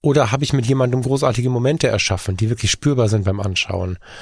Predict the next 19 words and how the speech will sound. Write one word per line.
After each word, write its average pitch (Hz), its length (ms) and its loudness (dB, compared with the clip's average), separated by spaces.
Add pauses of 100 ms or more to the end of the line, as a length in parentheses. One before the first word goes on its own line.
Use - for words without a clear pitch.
(180)
Habe 123 240 0
ich 117 240 -2
Orte 143 280 2
besucht, 127 460 -4
die 127 60 0
mich 110 200 0
bewegen 113 540 0 (340)
und 135 160 0
diese 143 160 4
dann 143 120 2
mitgebracht 151 680 -4 (240)
und 117 180 0
thematisch 113 580 2
mich 156 180 -4
vielleicht 143 320 0
damit 120 160 -2
auseinandergesetzt? 139 880 -2 (720)
Total 123 460 2
gut. 147 480 -4